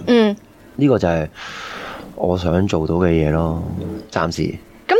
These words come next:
Speaker 1: 嗱，嗱，我又有個誒，問題想問啦。譬如，嗱，你嗰時打甲一，大家就會覺得，哦，甲一籃球員咧一定要某某某嘅形象，即係一定要係噉噉噉㗎喇。
Speaker 2: 嗯。嗯。
Speaker 1: 咁好似你而家，誒，叫做好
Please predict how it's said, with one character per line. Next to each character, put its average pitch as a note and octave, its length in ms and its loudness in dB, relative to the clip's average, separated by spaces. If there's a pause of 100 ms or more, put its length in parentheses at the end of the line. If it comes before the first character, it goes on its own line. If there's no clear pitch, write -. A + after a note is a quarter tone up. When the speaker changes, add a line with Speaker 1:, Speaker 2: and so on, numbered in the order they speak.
Speaker 1:
嗱， F3+ 140 2
嗱， D#3+ 140 4
我 F#3 60 2
又 F#3 140 4
有 E3+ 140 4
個 D#3+ 640 6 (420)
誒， C3+ 260 4
問 D3 200 2
題 D#3+ 160 0
想 D#3 160 -4
問 E3+ 200 2
啦。 D#3 140 2
譬 G3+ 120 2
如， E3 220 4 (360)
嗱， D3+ 140 2
你 E3+ 100 4
嗰 A#3 160 2
時 C#4 100 0
打 D#3 200 0
甲 F3+ 220 0
一， E3+ 80 2 (160)
大 F3+ 140 2
家 G#3+ 120 4
就 B3 140 2
會 E3 320 2
覺 E3+ 140 0
得， G#3 120 4
哦， G#3+ 180 0
甲 G3 180 2
一 A#3+ 80 0
籃 G3 340 2
球 D#3 100 0
員 C#3 140 0
咧 F#3 120 6
一 A#3 40 4
定 F#3 160 2
要 D#3 120 4 (180)
某 E3+ 140 2
某 E3+ 120 4
某 D#3 140 6
嘅 D#3 100 0
形 C#3+ 280 0
象， C3 260 -2
即 A3+ 120 2
係 A#3 80 4
一 - 20 0
定 F3+ 180 0
要 D#3+ 100 0
係 D#3+ 80 4
噉 D3+ 180 -2
噉 D#3+ 140 0
噉 B2+ 200 -4
㗎 C#3 120 0
喇。 - 40 -2 (100)
Speaker 2:
嗯。 A2 140 2
嗯。 F2 100 0
Speaker 1:
咁 D#4 140 4
好 F#4 120 4
似 E4 120 2
你 G3 160 4
而 - 20 0
家， G3+ 300 2 (160)
誒， E3 220 2
叫 F#3 160 6
做 E3+ 200 4
好 F#3 220 2